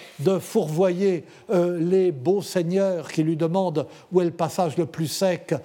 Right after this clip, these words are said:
en leur indiquant le passage le plus détrempé, en les, les envoyant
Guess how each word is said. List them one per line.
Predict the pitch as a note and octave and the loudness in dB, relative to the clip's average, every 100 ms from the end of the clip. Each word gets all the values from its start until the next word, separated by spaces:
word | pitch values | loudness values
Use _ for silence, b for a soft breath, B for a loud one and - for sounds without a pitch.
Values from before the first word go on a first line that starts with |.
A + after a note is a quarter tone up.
| B B | B B
en | - E3 | -4 0
leur | E3 E3 | 0 0
indiquant | E3 D#3+ E3 F#3 F3 | 0 0 2 2 2
le | D#3 D3+ | 0 -2
passage | E3 D3 - D#3+ D#3 C#3+ | -2 -2 0 0 0 -2
le | D3 | -4
plus | B2+ - D3+ C#3+ - D#3+ B | -4 -4 0 0 -2 -14 B
détrempé, | C#3 D#3 - D#3+ - F#3 F#3 E3 | 2 2 0 -4 2 4 4 2
en | C#3+ | -2
les, | D3+ | -4
les | D3 C#3+ C#3+ D#3 C#3 | -4 -4 0 0 0
envoyant | C3+ D3 D#3+ D#3 | -2 0 0 -2